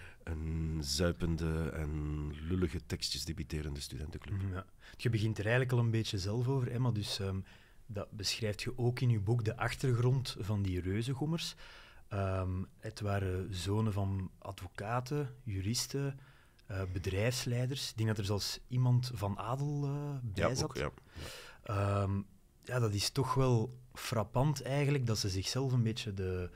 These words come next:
Speaker 2: de zelfverklaarde,
Speaker 1: Elite.
Speaker 2: eh, elite
Speaker 1: Ja.
Speaker 2: noemden, ja. Hoe kwam dat, hoe kwam dat terug, dat, dat aspect van, oké, wij zijn de Vlaamse elite? Op welke manier, eh, schoof Reuzegem dan na-, Reuzegom dan naar
Speaker 1: Mhm.
Speaker 2: voren?
Speaker 1: Je moet eigenlijk terug naar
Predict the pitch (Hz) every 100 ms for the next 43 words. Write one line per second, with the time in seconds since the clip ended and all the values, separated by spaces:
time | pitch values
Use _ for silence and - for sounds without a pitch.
0 | - - - - 95 92 92 90 117 120
1 | 123 - - 110 120 117 110 104 - -
2 | - - 95 92 95 90 - - 110 113
3 | 117 98 - - 82 95 92 92 90 -
4 | - - - - - 117 131 127 123 117
5 | 120 - 101 123 120 110 - 127 131 -
6 | 110 104 98 - - - 110 104 98 -
7 | 110 - 110 101 - 104 104 95 107 110
8 | 98 104 104 - 104 104 - 95 123 127
9 | 113 107 123 127 - - - - - -
10 | 98 95 98 - - 113 107 117 113 110
11 | 104 98 101 101 110 113 110 104 92 90
12 | 92 95 - - - - - - - -
13 | 92 98 104 107 113 107 107 107 101